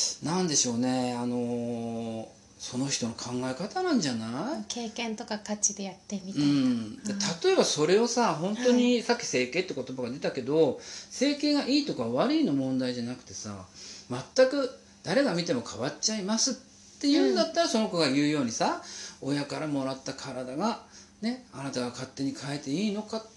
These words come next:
Speaker 1: ていうところに引っかかってくるような気もするんだけど、多分お母さんさ、
Speaker 2: うん。
Speaker 1: 言わなきゃわかんないと思うよ。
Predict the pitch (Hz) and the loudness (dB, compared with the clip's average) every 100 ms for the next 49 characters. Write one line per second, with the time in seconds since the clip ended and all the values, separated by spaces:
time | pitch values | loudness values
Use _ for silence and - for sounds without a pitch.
0 | - 240 247 247 302 220 143 - - - | -2 -2 0 -2 0 2 0 -6 -16 -14
1 | - - 143 160 - - 147 147 117 107 | -14 -6 -2 -2 -4 -4 -2 0 -2 -4
2 | 120 135 147 165 135 117 127 147 135 233 | -4 -2 -2 -2 -2 -2 0 2 2 2
3 | 285 262 220 311 - 165 - 233 143 233 | 2 2 6 6 6 2 2 2 2 2
4 | 220 113 214 214 117 104 101 | 2 0 2 2 0 -6 -12